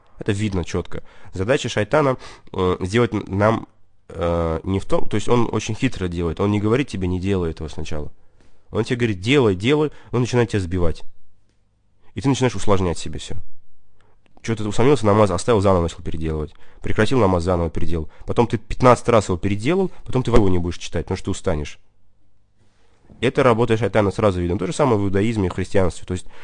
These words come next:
вот религия усложняется, усложняется, усложняется, усложняется, и она становится невозможной для человека. Суть же религии в том, что она для всех. Для всех. То есть независимость от человека,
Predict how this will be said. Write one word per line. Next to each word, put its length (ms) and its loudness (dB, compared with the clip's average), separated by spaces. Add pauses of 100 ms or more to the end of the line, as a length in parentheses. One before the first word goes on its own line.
(220)
вот 140 -6
религия 420 2
усложняется, 640 6
усложняется, 580 2
усложняется, 540 0
усложняется, 500 0
и 320 -12
она 140 2
становится 280 0
невозможной 520 2
для 80 -4
человека. 440 -4 (880)
Суть 200 6
же 180 8
религии 280 0
в 100 12
том, 160 12
что 160 0
она 100 6
для 140 4
всех. 360 0 (680)
Для 140 -2
всех. 340 0
То 80 -4
есть 180 -8
независимость 640 0
от 100 -8
человека, 520 -2